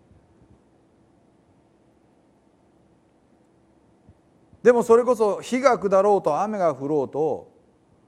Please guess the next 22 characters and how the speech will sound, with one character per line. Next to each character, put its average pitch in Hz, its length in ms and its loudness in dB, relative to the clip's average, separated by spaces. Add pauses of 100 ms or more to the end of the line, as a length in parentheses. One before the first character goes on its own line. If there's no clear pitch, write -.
(360)
イ 131 80 -10
ス 147 140 -8
ラ 190 80 2
エ 180 40 4
ル 156 60 -4
の 139 40 -8
人 131 140 -8
に 113 80 -4
と 107 40 -18
っ - 20 -20
て 104 80 -10
は 95 60 -8
悔 208 420 -8
い 202 140 -12
改 202 140 -10
め 226 80 -10
な 165 100 -10
い 85 60 -20
ん - 40 -20
で - 80 -20
す - 100 -20
ね。 320 140 -16